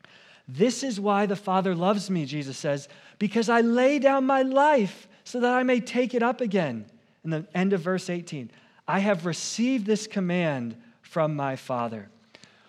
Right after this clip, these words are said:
What Jesus is saying is that what the Father loves about him, delights in about him, is his willingness to lay down his life for his people. So here we see not only Christ's love for us,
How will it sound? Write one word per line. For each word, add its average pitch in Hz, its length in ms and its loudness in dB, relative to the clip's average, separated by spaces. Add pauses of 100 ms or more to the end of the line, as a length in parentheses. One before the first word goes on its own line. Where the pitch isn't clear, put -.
(120)
What 170 160 0
Jesus 214 420 -2
is 254 160 -4
saying 143 440 -4
is 156 180 -6
that 170 140 -4
what 175 180 -6
the 151 80 -12
Father 202 640 -2
loves 185 680 -2
about 147 360 0
him, 110 320 -8 (460)
delights 220 680 2
in 190 140 2
about 139 320 0
him, 120 240 -6 (320)
is 202 200 2
his 190 220 2
willingness 156 1120 0 (240)
to 190 100 0
lay 185 300 4
down 175 260 2
his 151 220 -4
life 135 460 0 (180)
for 135 220 -2
his 139 160 -6
people. 120 480 -8 (840)
So - 160 2
here 220 240 2
we 285 140 0
see 208 200 -2
not 185 220 2
only 185 260 2
Christ's 247 600 0
love 165 200 4
for 156 160 -2
us, 156 280 0